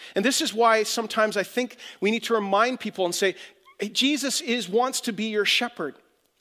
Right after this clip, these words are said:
which means he wants you to follow him. In order for him to, you to follow him, that means you have to listen to his commands.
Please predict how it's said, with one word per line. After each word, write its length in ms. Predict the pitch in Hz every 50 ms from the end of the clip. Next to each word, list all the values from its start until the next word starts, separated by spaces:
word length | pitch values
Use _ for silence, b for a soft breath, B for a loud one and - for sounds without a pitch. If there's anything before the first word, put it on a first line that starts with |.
| B B B B
which 260 | 214 240 - - -
means 460 | 254 302 320 269 226 208 214 - - B B B B B B - 311 - 247
he 140 | - 254 277
wants 340 | 254 254 240 240 - - 233
you 80 | 233
to 60 | 214
follow 440 | - - - 240 226 233 202 185 165
him. 240 | 135 143 117 - - _ _ _ _ _ B B B B B
In 100 | 214 233
order 220 | 247 285 294 302
for 180 | - - 285 226
him 220 | 240 269 262 247
to, 180 | - 269 - 247
you 120 | 233 262
to 80 | 240 -
follow 400 | - - - 285 302 277 233 202
him, 260 | 190 185 175 180 - B B B
that 100 | 233 262
means 240 | 240 240 240 -
you 60 | 240 226
have 280 | - 233 240 226 - -
to 100 | 254 220
listen 420 | 208 214 226 262 247 - - 233
to 120 | - - 214
his 100 | 190 -
commands. 680 | - - 190 180 185 196 175 143 113 131 - - -